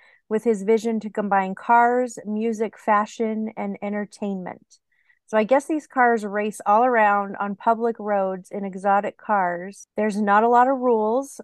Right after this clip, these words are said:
on this race, and they attend parties each night for seven nights, and it's a very exclusive experience. So that's <laughs> why it's called the Gumball Rally, even though it's nothing like the Gumball Rally,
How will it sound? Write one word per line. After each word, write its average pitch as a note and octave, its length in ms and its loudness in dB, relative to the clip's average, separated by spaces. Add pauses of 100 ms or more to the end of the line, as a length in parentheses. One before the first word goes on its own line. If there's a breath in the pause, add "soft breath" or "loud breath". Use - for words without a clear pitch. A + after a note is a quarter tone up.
on G#3 220 -2
this G3+ 500 -6
race, G3+ 600 -6 (100)
and G3+ 520 0
they G#3 160 -2
attend G3+ 560 -2 (320)
parties G3 760 -4
each A3+ 300 -12
night G3 400 -2
for A3+ 160 -6
seven A3 440 -2
nights, F#3 460 -6 (160)
and G3+ 140 -6
it's - 200 -14
a G#3 100 -4
very G3+ 380 -4
exclusive G3 920 -8 (200)
experience. A#3 920 -6 (340)
So G#3 440 2
that's A3+ 300 4
<laughs> - 0 -
why C4+ 140 -4
it's E4 220 0
called B3 240 4
the B3+ 80 4
Gumball A3 380 4
Rally, G3+ 280 2
even A3+ 320 -8
though A3 100 -2
it's G3+ 200 -8
nothing G3+ 400 -4
like F#3+ 540 0 (640 soft breath)
the G3+ 80 -8
Gumball F3+ 520 0
Rally, E3 240 -2